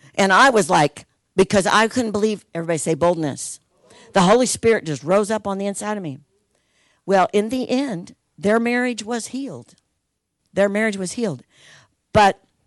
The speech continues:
there was a whole bunch of stuff that happened in between. And so I went up to see her again,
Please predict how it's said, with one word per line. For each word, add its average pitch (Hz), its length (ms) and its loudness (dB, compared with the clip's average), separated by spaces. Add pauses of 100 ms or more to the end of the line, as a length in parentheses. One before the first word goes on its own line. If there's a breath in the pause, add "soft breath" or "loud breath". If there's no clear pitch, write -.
(800 soft breath)
there 202 140 2
was 175 140 0
a 156 80 -2
whole 220 260 -6
bunch 220 220 -2
of 160 80 -8
stuff - 280 -10
that 175 100 -10
happened 156 260 -4
in 156 100 -2
between. 160 600 -12 (880 soft breath)
And 190 180 -4
so 196 420 0
I 202 180 2
went 220 200 0
up 202 140 -2
to 165 100 -8
see 185 220 -4
her 151 520 -4
again, 147 480 -8